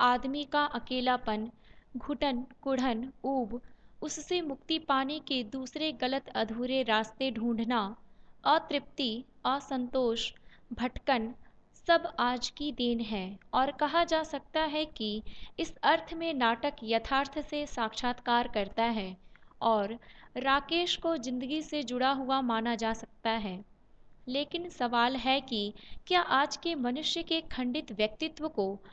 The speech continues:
मानसिकता को, समकालीन संतरास को वे पूरी सच्चाई और सफाई से प्रस्तुत कर सके हैं? कहना न होगा कि यही इस नाटक की दुर्बलता है।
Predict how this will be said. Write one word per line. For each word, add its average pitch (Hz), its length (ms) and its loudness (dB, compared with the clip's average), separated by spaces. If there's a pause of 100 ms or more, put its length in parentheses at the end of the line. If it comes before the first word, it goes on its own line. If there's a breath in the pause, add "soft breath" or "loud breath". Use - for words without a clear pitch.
(320 loud breath)
मानसिकता 294 800 4
को, 226 460 0
समकालीन 311 760 2
संतरास 269 640 0
को 202 300 0 (340 soft breath)
वे 320 80 2
पूरी 339 360 0
सच्चाई 294 600 0
और 262 240 2
सफाई 262 560 -2
से 294 180 -2
प्रस्तुत 262 460 -4
कर 233 180 2
सके 233 360 -4
हैं? 214 300 -2 (680)
कहना 302 360 4
न 311 80 0
होगा 320 480 2
कि 214 360 -6 (680 soft breath)
यही 320 360 6
इस 349 300 -4
नाटक 285 480 2
की 339 240 0
दुर्बलता 247 560 2
है। 214 460 -2